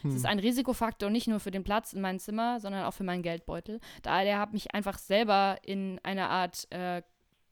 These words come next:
Speaker 2: ja, Quasi-Quarantäne, freiwillig, Kontaktbeschränkung
Speaker 1: <laughs>
Speaker 2: mit sogenannten
Speaker 1: Das hat gar
Speaker 2: Hotspots
Speaker 1: nichts mit der
Speaker 2: begeben.
Speaker 1: Bundesregierung zu tun.
Speaker 2: Und, äh, zwar sogenannte Hos-, Hotspots des Efeututenverkaufs. Das können zum Beispiel Gartencenter sein, Baumärkte oder Hipster-Shops.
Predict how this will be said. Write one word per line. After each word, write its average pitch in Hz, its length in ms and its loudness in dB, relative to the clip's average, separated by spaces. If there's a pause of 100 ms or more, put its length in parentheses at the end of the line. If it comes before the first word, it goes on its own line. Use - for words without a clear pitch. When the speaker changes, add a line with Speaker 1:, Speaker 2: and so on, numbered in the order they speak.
Speaker 2:
ja, 190 180 0
Quasi-Quarantäne, 202 1040 2
freiwillig, 190 480 -2
Kontaktbeschränkung 196 960 -4 (120)
Speaker 1:
<laughs> - 120 -16
Speaker 2:
mit 202 140 -4
sogenannten 220 320 4
Speaker 1:
Das 247 140 6
hat - 180 -6
gar - 140 12
Speaker 2:
Hotspots 139 40 10 (120)
Speaker 1:
nichts - 0 - (100)
mit 135 100 8
der 240 60 8
Speaker 2:
begeben. - 100 6
Speaker 1:
Bundesregierung 139 680 4
zu - 100 0
tun. 208 60 6 (260)
Speaker 2:
Und, - 220 -2
äh, 202 640 4 (220)
zwar 214 380 4 (220)
sogenannte 214 460 0
Hos-, 214 300 0
Hotspots 214 480 0
des - 240 -6
Efeututenverkaufs. 190 920 -2
Das - 240 -12
können 180 200 -6
zum 185 100 -8
Beispiel 208 220 -2
Gartencenter 233 520 6
sein, 208 280 4
Baumärkte 202 680 4
oder 185 360 2
Hipster-Shops. - 1080 -2